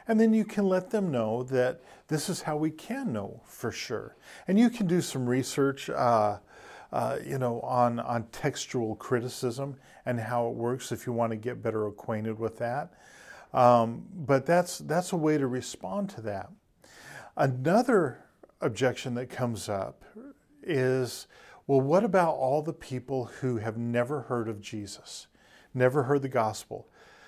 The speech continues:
So God's gonna condemn them to hell because they didn't get the memo?" No, that's not the case. We don't know exactly how God's gonna take care of that, but there are things that we do know about God.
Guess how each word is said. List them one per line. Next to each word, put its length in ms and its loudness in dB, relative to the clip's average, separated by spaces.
So 200 2
God's 400 4
gonna 200 -2
condemn 460 0
them 160 -4
to 140 -6
hell 260 0
because 340 -6
they 120 -2
didn't 300 -2
get 180 -4
the 60 0
memo?" 500 -2
No, 420 0
that's 240 -4
not 220 2
the 80 -4
case. 640 -6
We 180 2
don't 280 4
know 180 4
exactly 500 0
how 180 0
God's 400 0
gonna 280 -8
take 240 0
care 360 0
of 120 -2
that, 320 -6
but 160 2
there 120 2
are 160 4
things 360 -2
that 100 -2
we 220 -2
do 500 -2
know 340 0
about 420 0
God. 420 -6